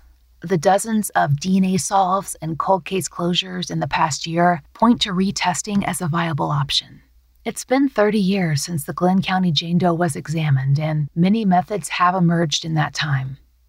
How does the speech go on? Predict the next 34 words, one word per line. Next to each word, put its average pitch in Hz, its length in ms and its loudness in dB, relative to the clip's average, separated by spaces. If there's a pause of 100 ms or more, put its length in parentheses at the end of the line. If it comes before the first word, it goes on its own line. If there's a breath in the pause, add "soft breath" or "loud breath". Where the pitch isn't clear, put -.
(760)
In 214 160 0
April 170 440 0
of 139 80 -2
twenty 185 280 0
twenty, 196 460 -2 (180)
we 202 200 0
got 226 260 0
some 247 140 4
exciting 180 500 2
news 175 320 0
from 175 140 -4
the 156 80 -2
G 160 180 -4
B 151 160 -2
I. 139 180 0 (520)
They 196 180 2
still 247 340 2
retain 180 640 2
the - 140 -4
Glynn 190 260 2
County 196 280 -2
Jane 175 260 0
Doe's 175 260 0
remains 170 640 -2
at 202 120 -10
the 175 80 -4
Maine 180 300 2
Examiner's 170 560 -4
Office 196 340 -6
in 175 120 -6
Atlanta. 151 520 -4 (420)
And 202 360 2
even 196 280 4
better, 202 400 2